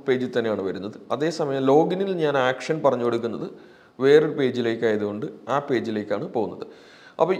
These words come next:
ഇവിടെ എന്ന് വെച്ചാൽ നമുക്കിപ്പോൾ രണ്ട് പേജിലും നമുക്കിത് രണ്ട് രീതിയിൽ ചെയ്യാം. ഒന്നെങ്കിൽ നമുക്ക് ഇതേപോലെ action ഇവിടെ പറഞ്ഞു കൊടുക്കാം. Action നമ്മൾ സാധാരണ യു ആർ എൽ വെച്ച് Django-യിൽ നേരത്തെയൊക്കെ പറഞ്ഞു,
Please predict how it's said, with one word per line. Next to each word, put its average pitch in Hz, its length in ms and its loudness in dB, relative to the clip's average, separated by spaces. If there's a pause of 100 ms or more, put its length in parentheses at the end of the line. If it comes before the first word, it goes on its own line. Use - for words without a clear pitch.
(160)
ഇവിടെ 190 220 4
എന്ന് 208 120 4
വെച്ചാൽ 196 220 4
നമുക്കിപ്പോൾ 170 400 2
രണ്ട് 175 400 2 (100)
പേജിലും 156 460 2 (260)
നമുക്കിത് 160 360 0 (1600)
രണ്ട് 139 260 2
രീതിയിൽ 160 300 0
ചെയ്യാം. 110 240 0 (240)
ഒന്നെങ്കിൽ 190 400 -2
നമുക്ക് 165 240 2
ഇതേപോലെ 151 300 6 (180)
action 170 340 -2 (280)
ഇവിടെ 131 240 2
പറഞ്ഞു 110 260 2
കൊടുക്കാം. 92 320 -4
Action 143 300 -4
നമ്മൾ 143 140 0 (140)
സാധാരണ 143 340 2
യു 139 100 0 (100)
ആർ 143 120 8
എൽ 147 160 2
വെച്ച് 160 200 -2 (420)
Django-യിൽ 135 380 6
നേരത്തെയൊക്കെ 131 460 4
പറഞ്ഞു, 123 220 2